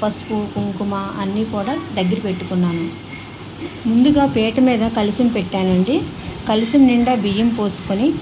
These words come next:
అందులో పసుపు, కుంకుమ, చందనం వేసుకొని కొంతమంది వరలక్ష్మీదేవి ఫోటోని సింగిల్గా ఒక్క లక్ష్మీదేవి ఉన్న ఫోటో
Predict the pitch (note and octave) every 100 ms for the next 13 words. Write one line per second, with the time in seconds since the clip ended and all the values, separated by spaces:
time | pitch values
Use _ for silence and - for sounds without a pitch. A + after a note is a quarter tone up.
0 | - G3+ G#3 A3 G#3+ F#3 F3+ - B3+ D4
1 | C4 G3 F#3 G#3+ B3+ B3+ F3+ F#3 G#3 B3
2 | G3 F3+ F3+ - F#3 A3+ G4 - - -
3 | - - - - - - A#3+ A3+ A#3 A3
4 | A#3+ D4 G#3+ G#3+ A#3+ - C4+ A#3+ A#3+ A#3+
5 | A3+ F#3 G#3 G3+ G#3+ F4+ - - - -
6 | - - A#3+ A#3+ C4 C4+ C#4 A3+ A3 A#3+
7 | A3+ A3 B3+ B3 B3 B3+ A3+ A3 A3 F#3